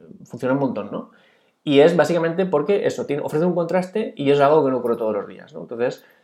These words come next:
eh, pues primera lección que aprendí yo aquí.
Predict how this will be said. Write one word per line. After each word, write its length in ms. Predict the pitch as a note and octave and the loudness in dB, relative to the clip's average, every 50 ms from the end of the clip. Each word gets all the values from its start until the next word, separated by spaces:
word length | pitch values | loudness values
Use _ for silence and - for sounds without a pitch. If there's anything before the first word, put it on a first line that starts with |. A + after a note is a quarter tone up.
| _ _ _ _ | _ _ _ _
eh, 420 | - - B2 A2 A2 A2 G#2+ G#2 G#2 G2+ G2 G2 F#2 F2 F2 E2+ - - - - - - - | -10 -6 -6 -4 -4 -4 -4 -6 -6 -8 -12 -12 -14 -14 -14 -14 -16 -16 -18 -18 -18 -14 -12
pues 160 | - A#2 - | -12 -12 -8
primera 300 | - A#2+ A#2 A2+ B2 A#2+ | -8 -6 -4 -2 -2 -2
lección 260 | B2 A#2+ - B2+ A2+ | -2 -2 -4 -4 -4
que 60 | G#2 | -4
aprendí 300 | A2+ G#2+ A2 G#2+ G#2 G2+ | -4 -4 -4 -6 -6 -4
yo 80 | G2 G2 | -6 -6
aquí. 240 | F#2+ - - - | -8 -10 -12 -16